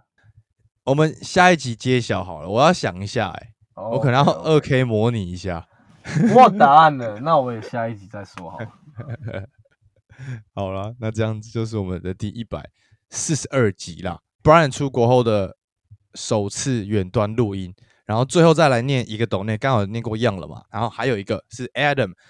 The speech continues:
Speaker 1: 他说最近才开始听 podcast，超喜欢你们，还有小胡，还有G M，期待你们邀请他们上节目，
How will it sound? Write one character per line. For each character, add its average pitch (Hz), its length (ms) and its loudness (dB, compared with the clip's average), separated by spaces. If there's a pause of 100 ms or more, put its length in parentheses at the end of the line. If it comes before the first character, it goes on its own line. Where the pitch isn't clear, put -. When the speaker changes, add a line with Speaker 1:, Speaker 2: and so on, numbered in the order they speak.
(140)
Speaker 1:
他 139 120 -4
说 143 200 -2
最 160 160 -6
近 156 120 -8
才 117 160 -4
开 117 160 -4
始 107 140 -8
听 101 180 -6
podcast， 98 560 -8
超 117 200 -2
喜 101 160 -8
欢 101 160 -6
你 92 80 -8
们， 90 200 -10 (760)
还 107 100 -4
有 107 140 0
小 95 200 -4
胡， 92 140 -6
还 104 80 -4
有 95 100 -4
G 101 280 -8
M， 90 140 -6 (100)
期 - 360 -10
待 165 220 2
你 117 160 -2
们 104 160 -4
邀 127 160 2
请 110 140 -10
他 117 120 -6
们 107 140 -6
上 110 180 -4
节 98 160 -12
目， 98 300 -12